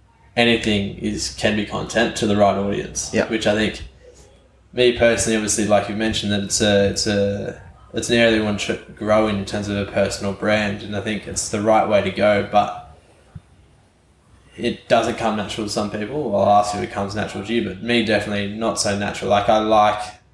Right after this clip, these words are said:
Speaker 1: the creative aspect of it, but me putting myself out there, selling myself, not what I'm used to. But I think, like we talked about before, like, it's about getting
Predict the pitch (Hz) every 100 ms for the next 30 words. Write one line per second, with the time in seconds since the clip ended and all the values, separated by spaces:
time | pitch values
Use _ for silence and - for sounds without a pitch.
0 | 107 104 104 - 107 101 101 98 101 -
1 | - 101 104 104 107 - - 107 104 -
2 | - _ _ _ _ _ - - - 110
3 | 120 110 110 110 104 113 101 104 101 98
4 | - 110 104 101 - - 104 - - -
5 | 110 107 107 110 101 - - - - -
6 | 104 - - 101 - - - - - -
7 | _ - _ 113 110 110 95 117 107 107
8 | - 113 107 98 104 - 180 117 104 -
9 | 92 - 101 107 104 - - - 113 110
10 | 107 104 104 101 101